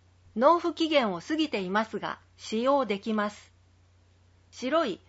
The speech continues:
納付書送付封筒が掲載されています。納付場所、市役所、北部総合支所、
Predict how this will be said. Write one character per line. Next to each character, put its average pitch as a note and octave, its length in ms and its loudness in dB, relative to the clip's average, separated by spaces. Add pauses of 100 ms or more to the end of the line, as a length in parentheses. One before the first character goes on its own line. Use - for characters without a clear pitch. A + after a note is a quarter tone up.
(220)
納 C#4 220 4
付 D4+ 100 -8
書 C4 220 -2
送 D4+ 220 2
付 D#4 140 -4
封 D4 220 -4
筒 F3+ 260 -4
が - 220 -4 (120)
掲 B3+ 200 2
載 A#3 240 2
さ - 160 -2
れ G#3 140 -4
て G#3+ 120 -2
い F#3+ 100 -4
ま E3+ 180 -8
す。 - 220 -20 (960)
納 C#4+ 200 8
付 D4+ 140 -2
場 A#3+ 160 4
所、 G#3+ 320 -2 (680)
市 - 200 -6
役 D4+ 240 4
所、 - 260 -8 (520)
北 D#4+ 280 4
部 G#3 140 -2
総 C4 280 8
合 B3 200 10
支 - 160 -8
所、 - 260 -6